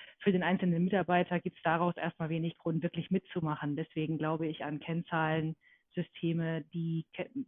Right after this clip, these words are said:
vor allem basieren auf etwas, das für den einzelnen Mitarbeiter mehr Sinn ergibt als reine, hm, Maximierung des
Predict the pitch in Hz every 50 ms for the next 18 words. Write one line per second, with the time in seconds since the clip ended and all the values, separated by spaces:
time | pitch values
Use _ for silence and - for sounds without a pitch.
0 | _ _ - - - 160 175 190 196 196 190 185 175 156 170 170 160 - 165 165
1 | 170 165 165 165 - 139 156 156 156 156 - - - - - - - - 160 -
2 | - - 151 - _ - - - 151 156 156 127 151 165 - 160 151 151 156 156
3 | - 165 147 156 156 156 - - 156 151 147 151 156 170 170 160 151 170 160 156
4 | 160 156 - - 156 - - - 131 143 - - - 143 143 147 151 156 160 156
5 | 156 - - - - - - - - _ _ _ _ - 170 165 160 156 160 151
6 | 165 170 - - - 175 185 190 190 - 175 170 165 151 156 147